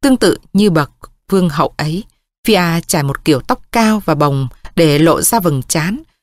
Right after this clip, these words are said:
còn ở cửa hàng bách hóa Gilles Boul đã tìm được chuỗi ngọc trai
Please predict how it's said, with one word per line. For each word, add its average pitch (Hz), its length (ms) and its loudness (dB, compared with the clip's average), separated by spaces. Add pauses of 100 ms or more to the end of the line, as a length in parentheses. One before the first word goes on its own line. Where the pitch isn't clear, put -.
(140)
còn 175 220 2
ở 180 140 0
cửa 170 160 2
hàng 160 200 0
bách 294 160 -2
hóa 208 320 -2
Gilles 226 380 2
Boul 214 380 2 (280)
đã 233 400 0
tìm 143 260 0
được 147 300 0
chuỗi - 280 0
ngọc 185 280 0
trai 208 380 0